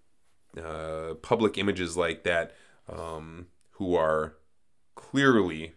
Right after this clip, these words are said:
abusive, which I think is part of what makes this contrast so big. I mean, when we looked at the Kanye West and the Kardashian situation, it was, um, I mean, that was,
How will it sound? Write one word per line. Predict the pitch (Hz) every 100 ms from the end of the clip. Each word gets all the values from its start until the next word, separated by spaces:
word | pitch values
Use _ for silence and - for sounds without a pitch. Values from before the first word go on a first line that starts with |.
| _
abusive, | - 78 87 80 - 73 76 -
which | 104 98 -
I | 92
think | 98 92 87 -
is | 87 - - - _ _
part | - 113
of | 107
what | 95 87
makes | 87 -
this | - -
contrast | - 98 101 - 76 -
so | - 76
big. | 78 78 80
I |
mean, | 82 82
when | 82
we | 85
looked | 90 82 -
at | 82 -
the | 82
Kanye | - 90 90 85 85
West | 85 87 90 - - - -
and | - 87 85 85 82
the |
Kardashian | - 87 92 139 170 - 107 104 101 - - -
situation, | - 101 107 101 101 101 104 101
it | 98 98
was, | 95 90 90 - -
um, | 87 78 73 73 87 - _ -
I |
mean, | 90 90
that | 95 90
was, | 87 - -